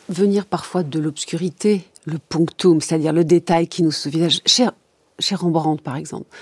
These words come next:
il y a une gravure. Moi, je, j'aime beaucoup cette gravure. On voit une femme de dos, nue, assise sur un lit, une gravure de Rembrandt.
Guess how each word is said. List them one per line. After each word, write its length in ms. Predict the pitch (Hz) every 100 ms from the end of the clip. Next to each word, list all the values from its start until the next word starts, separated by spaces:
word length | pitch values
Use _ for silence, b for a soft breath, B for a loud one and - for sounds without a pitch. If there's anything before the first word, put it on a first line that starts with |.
| B B B -
il 60 |
y 40 | 170
a 40 |
une 100 | 180
gravure. 540 | 170 190 185 165 160
Moi, 80 | 143
je, 160 | 143 -
j'aime 220 | - 170
beaucoup 240 | 165 151 156
cette 180 | -
gravure. 480 | - - 147 156 202
On 60 | 165
voit 180 | 147 160
une 80 |
femme 400 | 160 - 180 170
de 120 | 147 151
dos, 360 | 135 143 160 190 B B
nue, 320 | 175 175 185 190
assise 360 | 156 - 170
sur 260 | - - 151
un 100 | 160
lit, 360 | 160 151 170 226 B B B -
une 120 | 160
gravure 300 | 151 156 160
de 80 | 151
Rembrandt. 420 | 160 147 143 -